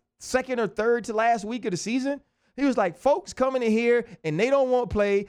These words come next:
and I ain't with that." This is a dude that played with a torn bicep, three-time defensive player of the year,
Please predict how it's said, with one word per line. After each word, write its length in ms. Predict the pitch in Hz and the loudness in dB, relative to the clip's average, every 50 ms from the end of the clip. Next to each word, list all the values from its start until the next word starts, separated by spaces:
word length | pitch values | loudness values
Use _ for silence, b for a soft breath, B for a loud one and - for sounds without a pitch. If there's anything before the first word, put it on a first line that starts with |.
| 196 B B | -12 B B
and 100 | 165 185 | -4 -2
I 160 | 208 220 233 | 0 0 0
ain't 140 | 226 196 180 | 0 -2 -2
with 180 | 220 254 180 - | -4 -4 -2 -2
that." 160 | 170 139 135 | -2 -2 -2
This 120 | 226 233 | -4 -4
is 60 | - | -4
a 40 | 202 | -4
dude 260 | 160 151 202 202 180 | 0 0 0 0 0
that 160 | 156 156 - _ | -2 -6 -8 _
played 260 | - 208 208 196 180 | -2 0 2 2 2
with 120 | 170 156 | 0 0
a 40 | 139 | -2
torn 380 | - - 190 202 208 202 180 143 | -2 -2 -2 0 0 0 -2 -2
bicep, 600 | 160 185 196 202 190 190 - 196 190 190 190 b b b b b b | -2 0 0 -2 -2 -2 0 2 2 2 0 b b b b b b
three-time 540 | - 220 247 233 185 214 214 208 208 190 160 | -4 -2 -2 -2 0 0 0 0 0 -2 -2
defensive 460 | 170 214 190 - 208 196 170 180 165 | -2 -4 -2 -2 -2 -4 -2 -6 -8
player 300 | - 190 196 202 202 202 | -2 -2 0 0 2 0
of 100 | 202 180 | 0 0
the 80 | 147 135 | -2 -2
year, 400 | 139 180 196 196 196 196 190 | -2 0 2 2 2 2 0